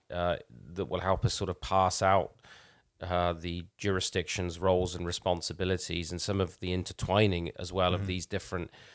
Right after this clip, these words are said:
Speaker 1: um, spheres of life. But I do think that what you've s-, you've raised there is critically important, that it should be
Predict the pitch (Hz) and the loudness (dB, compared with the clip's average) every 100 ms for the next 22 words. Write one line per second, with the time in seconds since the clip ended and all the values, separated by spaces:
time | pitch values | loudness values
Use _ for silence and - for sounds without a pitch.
0 | - _ - 90 87 - - 98 90 82 | -20 _ 0 0 0 -2 -2 2 0 0
1 | 95 101 92 - 95 95 120 139 117 98 | 2 4 4 2 2 4 4 4 2 2
2 | - 95 101 76 92 - - - 90 90 | 0 0 2 0 -2 -2 -4 -4 -6 -4
3 | 87 98 117 90 90 87 87 82 - 92 | 2 4 4 2 0 0 0 -2 -6 -6
4 | 76 87 82 80 117 92 87 87 - - | -6 -6 -6 -2 -2 0 -2 -4 -2 -2
5 | 135 - 98 95 | -2 0 0 0